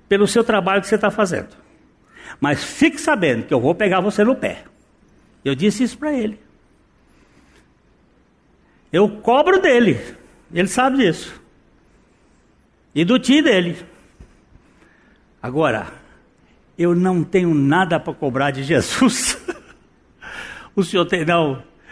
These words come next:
Se o cacete tá vindo, bendito seja o Senhor.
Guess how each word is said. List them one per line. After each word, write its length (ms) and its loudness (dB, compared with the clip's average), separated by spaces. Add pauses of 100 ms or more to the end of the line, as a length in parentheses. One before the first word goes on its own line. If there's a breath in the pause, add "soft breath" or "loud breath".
(140 loud breath)
Se 140 -2
o 40 -2
cacete 520 0
tá 220 0
vindo, 300 4
bendito 580 2
seja 380 2
o 60 0
Senhor. 500 2